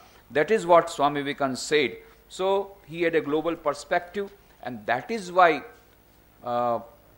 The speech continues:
Federico Mayer, the Director General of unesco,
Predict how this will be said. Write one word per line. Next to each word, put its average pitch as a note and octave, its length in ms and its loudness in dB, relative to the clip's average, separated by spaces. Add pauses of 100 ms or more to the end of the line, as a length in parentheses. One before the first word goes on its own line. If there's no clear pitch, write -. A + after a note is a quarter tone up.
Federico E3 520 0
Mayer, C#3+ 440 2 (920)
the A#2+ 380 2 (600)
Director E3 400 2
General F3+ 240 -2
of E3+ 100 -8
unesco, D3+ 640 -4